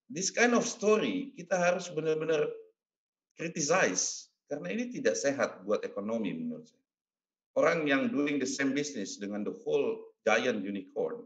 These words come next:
itu tidak akan punya kesempatan. Karena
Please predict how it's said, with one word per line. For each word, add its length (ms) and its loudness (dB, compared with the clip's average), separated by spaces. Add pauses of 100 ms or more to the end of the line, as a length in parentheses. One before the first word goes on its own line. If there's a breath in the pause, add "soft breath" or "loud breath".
itu 240 -20
tidak 240 2
akan 160 -20
punya 160 -8
kesempatan. 560 -8 (1500)
Karena 320 -4